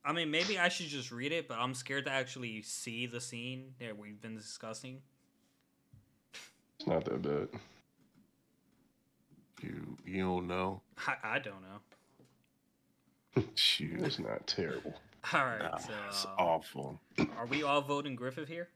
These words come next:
Speaker 3: Nah, I'm, I'm gonna have to go ahead and go with, uh, Muzen on this one.
Speaker 1: Okay.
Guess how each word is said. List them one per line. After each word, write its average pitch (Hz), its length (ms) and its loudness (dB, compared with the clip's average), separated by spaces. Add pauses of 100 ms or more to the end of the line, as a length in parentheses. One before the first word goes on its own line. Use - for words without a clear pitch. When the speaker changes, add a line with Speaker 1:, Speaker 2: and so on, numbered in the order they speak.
(1200)
Speaker 3:
Nah, 92 320 10
I'm, 92 140 8
I'm - 80 6
gonna 98 140 10
have 92 100 8
to 87 100 6
go 90 120 6
ahead 87 180 8
and 87 100 4
go 87 180 8
with, 87 220 6
uh, 87 440 8 (520)
Muzen 92 420 6
on 87 120 4
this 90 200 4
one. 82 300 4 (1800)
Speaker 1:
Okay. 110 160 -8